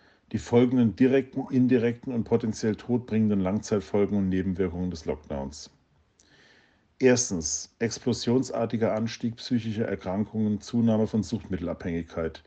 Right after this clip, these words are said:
wie Nikotin, Alkohol, Drogen, mit sich daraus langfristig ergebenden Todesfolgen sowie eine Zunahme der Selbstmordversuche um bis zu sechshundert Prozent.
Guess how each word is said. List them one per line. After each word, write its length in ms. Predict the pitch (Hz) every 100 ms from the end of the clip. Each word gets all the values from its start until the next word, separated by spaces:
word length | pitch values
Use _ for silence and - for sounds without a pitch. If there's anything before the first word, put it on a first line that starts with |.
| _ - - _
wie 80 | 104
Nikotin, 580 | 104 104 101 - 131 117
Alkohol, 440 | - 113 113 107 101
Drogen, 480 | - 104 113 113 - - _ _ _ _ _ _
mit 160 | 127 120
sich 160 | 120
daraus 360 | - 117 120 -
langfristig 520 | 110 127 - 110 113
ergebenden 400 | 107 104 107 104
Todesfolgen 720 | - 113 123 - 123 120 120
sowie 260 | 117 104 113
eine 180 | 107 104
Zunahme 480 | - 127 127 117 110
der 120 | 101
Selbstmordversuche 1000 | - 104 - 117 110 - 98 110 101 101
um 80 |
bis 160 | 98 -
zu 100 | -
sechshundert 460 | 90 98 - 104 98
Prozent. 520 | 98 - 87 73